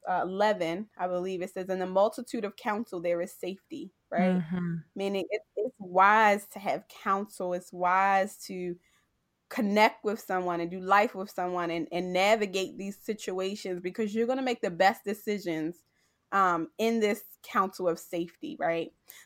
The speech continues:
Speaker 1: So I would say go, for sure. Um, I would say that one of my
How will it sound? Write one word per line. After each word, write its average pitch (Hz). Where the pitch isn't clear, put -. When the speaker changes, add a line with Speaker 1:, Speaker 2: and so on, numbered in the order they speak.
Speaker 1:
So 208
I 208
would 277
say 185
go, 190
for -
sure. 180
Um, 185
I 196
would 196
say 202
that 175
one 208
of 226
my 202